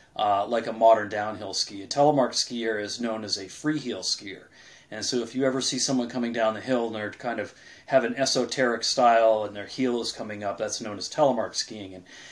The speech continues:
so we, we kind of pioneered modern shape, uh, Telemark skiing at Sugarloaf and Saddleback in the area. And Bob, uh, did a great job managing the store so that we were successful at that. And,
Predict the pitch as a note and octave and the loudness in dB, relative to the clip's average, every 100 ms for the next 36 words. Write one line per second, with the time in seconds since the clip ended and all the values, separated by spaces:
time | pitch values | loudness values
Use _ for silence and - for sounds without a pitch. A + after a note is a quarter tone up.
0 | - - C#3 B2+ D3+ D3+ F3 F3 D#3+ C3 | -14 0 2 6 6 4 -2 8 8 8
1 | - C#3+ C3+ C3 C3+ B2+ A#2+ B2+ C3+ A#2+ | 8 8 8 6 6 4 6 12 12 12
2 | A2+ - - E3+ C#3+ - - - - - | 2 2 4 4 2 -2 -16 -20 -16 -4
3 | A#2 A2 G#2+ E3+ F3 B2 A2 - - A#2 | 2 2 4 6 6 6 2 -2 -4 -6
4 | G#2 G2+ A#2 G2+ - C3+ B2 A#2 A2+ A2+ | -8 -8 -6 -6 -2 0 0 2 0 -2
5 | G2+ A2+ A2 G#2+ A2 G#2+ - G2+ G#2+ G#2+ | -2 4 4 4 2 2 -2 -6 -4 -2
6 | G#2+ G#2 F#2+ - - - - - C3+ C3 | -2 -4 -6 -12 -20 -20 -8 10 12 12
7 | B2 A#2+ A2 G#2 G2 - B2+ A#2 B2 C3 | 12 4 2 2 0 -2 -2 -2 0 0
8 | A#2+ B2+ A2+ G#2+ A2+ A#2 A2+ G#2+ G#2 G#2+ | 2 2 4 4 2 -6 -4 -6 -8 -10
9 | G2+ F2+ - A#2 G#2+ - A2+ G#2 G#2 G2+ | -8 -6 -4 -2 -4 -4 -8 -8 -8 -8
10 | F#2 G#2 - G#2+ - A2 G2+ - G2 G2 | -8 -6 -4 -2 -4 -6 -8 -6 -2 -2
11 | F#2+ F#2 | -4 -10